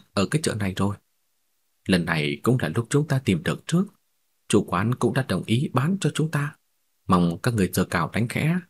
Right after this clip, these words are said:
<laughs> "Ta không giơ cao đánh khẽ đấy, người làm gì được ta nào?"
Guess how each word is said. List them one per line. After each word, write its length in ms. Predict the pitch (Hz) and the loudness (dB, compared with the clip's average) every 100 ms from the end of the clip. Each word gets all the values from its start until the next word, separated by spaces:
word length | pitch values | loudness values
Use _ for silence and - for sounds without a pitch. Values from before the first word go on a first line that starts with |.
| _ | _
<laughs> 340 | _ _ - 98 - 101 - 87 - - - - - - - | _ _ 0 0 2 0 0 -8 -6 -10 -12 -14 -18 -12 -6
"Ta 80 | 95 | 0
không 220 | 104 92 | 2 4
giơ 100 | 95 | 2
cao 160 | - 87 | 0 0
đánh 160 | 92 110 | 0 -2
khẽ 240 | 123 - | 0 0
đấy, 260 | 143 156 254 - _ - | 2 4 2 -2 _ 0
người 140 | 95 | 2
làm 160 | 87 82 | 2 0
gì 140 | 95 | 0
được 180 | 90 - | 0 -2
ta 220 | 98 107 | -2 0
nào?" 260 | 104 82 | -2 -4